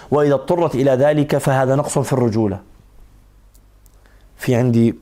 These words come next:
منشور مش عارف كم سنة صار له، اللي هو قل الرجال فحصل، بس اكتبوا قل الرجال راح تشوفوه. قل الرجال فكثر الطلاق، قل الرجال فكثر، مش عارف، قل،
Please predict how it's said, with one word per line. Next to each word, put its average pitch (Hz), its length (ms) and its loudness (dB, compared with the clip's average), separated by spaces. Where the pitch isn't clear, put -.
منشور 117 520 0
مش - 120 -14
عارف - 200 -6
كم 107 140 -4
سنة 104 200 -6
صار 104 200 -4
له، 120 140 -8
اللي 107 240 2
هو 110 540 2
قل 135 220 2
الرجال 117 480 2
فحصل، 123 480 -2
بس 165 140 -2
اكتبوا 131 300 0
قل 139 240 0
الرجال 107 480 0
راح 113 100 0
تشوفوه. 101 340 -8
قل 139 200 0
الرجال 110 460 2
فكثر 117 400 -2
الطلاق، 92 400 -4
قل 120 180 2
الرجال 110 400 0
فكثر، 107 280 -8
مش 98 120 -8
عارف، - 180 -12
قل، 120 220 -2